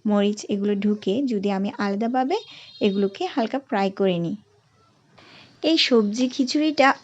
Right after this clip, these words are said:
যথেষ্ট পরিমাণে মজা হয়েছিল। আর এই সবজি খিচুড়িটা একেবারে অন্যরকমভাবে রান্না করা হয়েছে। খুব, আ, সহসা আমি এই রেসিপিটি আপনাদের সাথে শেয়ার করব।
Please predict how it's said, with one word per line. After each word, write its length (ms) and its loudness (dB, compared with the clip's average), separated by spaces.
যথেষ্ট 480 0
পরিমাণে 480 4
মজা 320 2
হয়েছিল। 600 0
আর 380 6
এই 300 4
সবজি 340 0
খিচুড়িটা 580 0
একেবারে 320 2
অন্যরকমভাবে 960 2
রান্না 280 0
করা 220 0
হয়েছে। 460 0
খুব, 280 -6
আ, 420 0
সহসা 560 2
আমি 240 2
এই 260 2
রেসিপিটি 680 0
আপনাদের 280 -2
সাথে 180 -4
শেয়ার 320 -2
করব। 440 -4